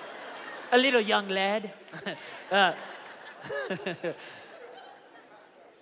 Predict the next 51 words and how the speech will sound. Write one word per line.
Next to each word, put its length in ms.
but 140
I, 220
I 100
believe 300
the 80
day 180
will 100
come 300
where 120
I'll 100
look 160
back 180
and 80
I'll 80
go, 80
"Thank 420
you, 60
God, 360
that 160
you 60
didn't 220
give 220
that 200
too 140
soon. 320
Thank 280
you, 80
God, 400
even 180
though 80
it 60
was 100
painful, 520
even 180
though 80
ro-, 240
the 80
road 360
was 220
long 420
and 100
it 100
took 180
a 40
lot 300
longer 440
than 140
I 120
would 160
have 140
hoped 680